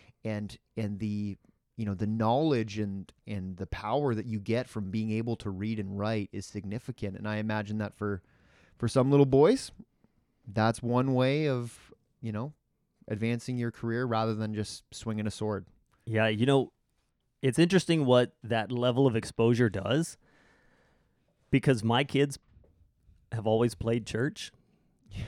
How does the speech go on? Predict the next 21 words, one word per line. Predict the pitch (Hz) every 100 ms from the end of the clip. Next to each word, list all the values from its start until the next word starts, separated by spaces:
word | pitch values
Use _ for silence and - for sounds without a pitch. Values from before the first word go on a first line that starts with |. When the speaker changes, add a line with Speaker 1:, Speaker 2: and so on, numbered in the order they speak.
| -
Speaker 1:
that's | - -
interesting. | - - - 104 95 - 104
Speaker 2:
Uh, | 123 120 123 123 120 113 107 -
and, | 143 147 143 120 - _
and | - 135
here's | 170 151
a, | 131 -
a | 113
great | 104 120 113
story | - 107 107
from | 104
that. | 104 - - _ _ _ _ _ _ _ _ _ -
So | -
when | 143 143 135
Caleb | 139 170 185 160
was | 135
probably | - - 127 135 135 131 127 127 127 120 - _ _ -
three | 120 139 151
or | 117
four, | - 107 127 180 - _ _ _ _ _ _ _ _ _ _ _ _ -
uh, | 123 113 110 98